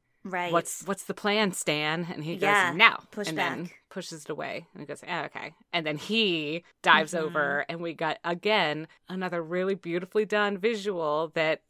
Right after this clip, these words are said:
Speaker 2: takes me to, um, this one made me think of Lord of the Rings, where we are falling into Saruman's kind of the pit where he's making all the, uh,
Speaker 1: Ooh, yeah, the
Speaker 2: Uruk-hai?
Speaker 1: Uruk-hai are,
Speaker 2: Yeah.
Speaker 1: yeah,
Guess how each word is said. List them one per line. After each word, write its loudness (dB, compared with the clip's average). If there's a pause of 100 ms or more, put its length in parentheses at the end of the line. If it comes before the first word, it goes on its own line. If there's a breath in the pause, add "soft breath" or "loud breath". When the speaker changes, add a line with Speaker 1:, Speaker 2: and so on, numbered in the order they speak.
Speaker 2:
takes -4
me -6
to, -4 (280)
um, -2 (500 loud breath)
this 2
one 2
made 0
me 0
think -4
of 4
Lord 0
of -12
the -6
Rings, -2 (180 soft breath)
where 4
we 0
are 6 (120)
falling 6
into -2 (260)
Saruman's 2
kind -2
of -2
the -4
pit 2
where -2
he's -4
making -4
all 4
the, 0 (240)
uh, 2
Speaker 1:
Ooh, -4
yeah, -2
the -6
Speaker 2:
Uruk-hai? 0
Speaker 1:
Uruk-hai -6
are, 0
Speaker 2:
Yeah. 2
Speaker 1:
yeah, -4